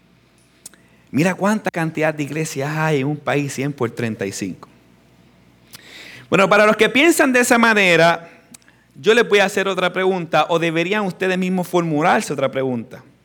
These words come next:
¿Cuántas iglesias enseñan el evangelio?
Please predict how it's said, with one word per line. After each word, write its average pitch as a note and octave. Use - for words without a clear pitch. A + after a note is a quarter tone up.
¿Cuántas E3+
iglesias D#3+
enseñan C#3
el A#2+
evangelio? A2+